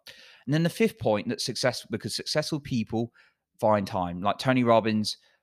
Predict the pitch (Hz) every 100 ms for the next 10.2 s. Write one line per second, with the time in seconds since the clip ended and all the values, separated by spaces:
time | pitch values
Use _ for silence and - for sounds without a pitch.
0 | _ - 120 104 98 104 101 - 120 117
1 | - 107 95 92 - _ _ _ - -
2 | 117 107 104 - 104 101 95 - 120 -
3 | 107 98 101 95 104 98 87 131 120 131
4 | 117 127 120 117 - _ _ _ _ _
5 | _ - 107 110 107 101 98 113 - 95
6 | _ 147 123 113 104 117 117 113 104 104
7 | 92 123 120 117 117 101 107 - 113 104
8 | 98 - - 117 104 - - _ _ _
9 | - 123 120 120 110 113 107 101 - 95
10 | 87